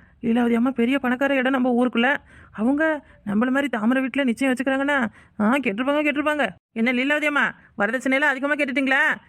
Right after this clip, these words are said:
அப்ப கொஞ்சம் அப்படியே குறைச்சிக்கோங்க. நாங்க ஏதோ இல்லாதப்பட்டவங்க, நீங்களா பார்த்து மனசு வச்சு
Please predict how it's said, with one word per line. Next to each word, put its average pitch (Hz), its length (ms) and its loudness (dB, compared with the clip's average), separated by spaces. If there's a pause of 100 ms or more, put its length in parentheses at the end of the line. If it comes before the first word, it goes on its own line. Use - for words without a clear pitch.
(220)
அப்ப 208 220 -2
கொஞ்சம் 214 200 2
அப்படியே 240 260 0
குறைச்சிக்கோங்க. 311 420 0 (420)
நாங்க 247 260 0 (200)
ஏதோ 302 200 0
இல்லாதப்பட்டவங்க, 302 560 0 (180)
நீங்களா 233 300 2
பார்த்து 269 220 -2
மனசு 254 200 0
வச்சு 277 180 0